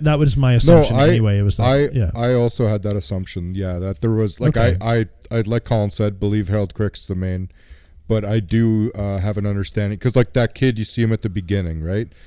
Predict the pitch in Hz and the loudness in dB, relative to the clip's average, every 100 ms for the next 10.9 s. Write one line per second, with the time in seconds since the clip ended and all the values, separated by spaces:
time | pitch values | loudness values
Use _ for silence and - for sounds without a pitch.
0 | - 131 107 92 120 - - 147 139 135 | -4 0 4 4 4 2 -2 2 2 2
1 | 131 120 113 - 113 90 104 104 92 92 | 2 0 0 0 0 0 0 -2 -4 -8
2 | - 110 107 95 82 90 101 - - - | -4 0 0 0 -2 -6 -10 -16 -20 -20
3 | _ _ - - 104 101 87 123 110 120 | _ _ -18 -8 -4 -4 -2 0 0 0
4 | 110 - 95 101 98 - 95 92 92 110 | -2 -2 0 0 -2 -4 -2 -2 -4 -6
5 | 123 - - _ 101 101 101 98 98 92 | -10 -18 -20 _ -8 -4 -4 -4 -6 -6
6 | 87 - - - - - 117 110 120 113 | -10 -14 -20 -20 -20 -8 -6 -2 0 0
7 | 104 - - - - - - - - - | -4 -14 -18 -20 -20 -20 -20 -20 -20 -20
8 | - - - - 113 120 104 113 117 110 | -20 -20 -18 -4 0 0 0 0 0 2
9 | 117 92 98 110 95 85 - - 101 90 | 0 0 0 0 -2 -4 -6 -4 -2 -4
10 | - - 92 92 - 78 73 85 | -6 -6 -4 -4 -6 -8 -6 -6